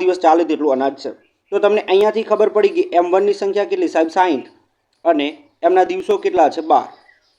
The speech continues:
તો તે અનાજ એંસી માણસો હોય તો કેટલા દિવસ ચાલે? તો તમને અહીંયા ખબર પડી ગઈ કે સાહેબ એમ ટુની સંખ્યા કેટલી છે? તો કે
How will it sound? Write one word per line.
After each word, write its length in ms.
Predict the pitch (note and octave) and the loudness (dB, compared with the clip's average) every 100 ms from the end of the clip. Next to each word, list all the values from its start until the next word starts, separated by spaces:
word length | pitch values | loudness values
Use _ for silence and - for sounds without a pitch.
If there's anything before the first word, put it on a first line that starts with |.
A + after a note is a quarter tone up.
| _ _ _ _ _ _ | _ _ _ _ _ _
તો 80 | G#3+ B3 C4 C4 | 6 6 6 4
તે 100 | A3+ A#3+ G3+ | 4 4 4
અનાજ 240 | G#3 A3 - | 4 2 2
એંસી 340 | F3+ F#3 A3 A3+ | 0 0 0 0
માણસો 300 | A3 A3 A3 | 2 2 2
હોય 120 | A3 G#3+ | 2 0
તો 40 | |
કેટલા 280 | G#3+ A3 G#3 | -2 0 0
દિવસ 160 | F#3 F3 | 0 0
ચાલે? 160 | F3+ D#3+ E3+ | 0 0 0
તો 40 | F3+ | -2
તમને 180 | F#3 | 0
અહીંયા 300 | F#3+ G3+ G#3 | 0 0 -2
ખબર 180 | G#3 G3 F3 | -2 -2 0
પડી 180 | D#3+ C#3+ | 0 0
ગઈ 120 | D#3 D#3 - _ _ _ F#3 | -6 -8 -16 _ _ _ -6
કે 40 | |
સાહેબ 220 | G3 G3 - | 0 0 0
એમ 160 | F#3 | -2
ટુની 320 | F#3 G#3+ G#3+ G#3+ | -2 -4 -4 -4
સંખ્યા 340 | G3+ G#3+ G3+ | -2 -2 -2
કેટલી 240 | G3+ F#3 C3+ | -2 -2 -4
છે? 60 | C#3+ | -6
તો 80 | |
કે 120 | E3 | -6